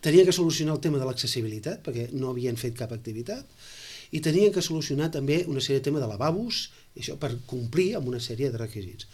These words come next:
No ho feien perquè en realitat tenien una sèrie de, encara, litigis que tenen amb la Generalitat, amb el Ministeri, per solucionar el tema de la concessió. En aquest moment,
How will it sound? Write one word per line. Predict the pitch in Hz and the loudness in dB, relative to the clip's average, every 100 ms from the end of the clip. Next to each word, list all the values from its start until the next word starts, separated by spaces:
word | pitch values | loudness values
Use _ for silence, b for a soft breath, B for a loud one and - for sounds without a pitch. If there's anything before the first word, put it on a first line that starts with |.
| B B B B B - - - | B B B B B -14 -10 -2
No | 147 233 | 4 4
ho | |
feien | - 254 240 190 277 - - - - - - - - - - | 4 2 4 4 2 -4 -16 -20 -20 -20 -20 -20 -20 -20 -4
perquè | 156 139 143 143 | -2 2 2 0
en | 135 | 0
realitat | 135 139 180 185 | 0 2 2 4
tenien | 180 190 202 | 6 6 6
una | 160 | 2
sèrie | 139 151 151 127 | 2 0 0 0
de, | 127 123 | 0 -2
encara, | 127 120 147 131 98 B B B - | -4 -2 0 -2 -4 B B B -8
litigis | 127 120 185 175 123 - | -4 0 2 4 2 -2
que | 120 | 2
tenen | 120 190 143 240 - B B B - | 6 6 4 0 -10 B B B -6
amb | 127 | -2
la | 117 | -2
Generalitat, | 117 107 127 156 196 208 202 | -2 -2 0 2 4 4 0
amb | - | -8
el | 107 | -8
Ministeri, | 113 113 - 190 190 226 B B B B - | -6 -4 2 4 4 2 B B B B -6
per | 135 | -2
solucionar | - 131 143 147 | 0 2 2 2
el | |
tema | 143 123 | 2 0
de | 113 | 0
la | 104 | -2
concessió. | 104 98 - - - | -6 -8 -10 -12 -10
En | 143 | -4
aquest | 151 226 | 0 2
moment, | 240 185 196 | 4 4 2